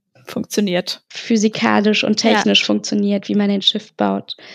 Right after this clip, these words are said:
Speaker 2: Dann können wir uns vielleicht die Werft auch noch mal anf-,
Speaker 1: Ja.
Speaker 2: äh, anschauen. Wie da die Mechaniken funktionieren. Ja,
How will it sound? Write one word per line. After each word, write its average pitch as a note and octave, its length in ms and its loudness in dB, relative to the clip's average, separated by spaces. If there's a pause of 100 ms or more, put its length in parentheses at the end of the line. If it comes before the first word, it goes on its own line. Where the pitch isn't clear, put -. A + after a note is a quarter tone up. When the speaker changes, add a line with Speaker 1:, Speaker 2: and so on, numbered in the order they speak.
(160)
Speaker 2:
Dann A3 100 0
können A3 140 4
wir A3 80 6
uns G#3 140 0
vielleicht G3+ 280 2
die G3 120 0
Werft F#3+ 320 2
auch F#3+ 160 -2
noch G3 200 -2
mal F#3+ 140 0
anf-, - 400 -4
Speaker 1:
Ja. A3+ 220 4
Speaker 2:
äh, - 40 -6
anschauen. G#3+ 640 -2 (1400)
Wie A3 140 4
da G3+ 140 6
die G#3 100 4
Mechaniken G#3 640 0
funktionieren. G#3 560 -2
Ja, G#3 140 4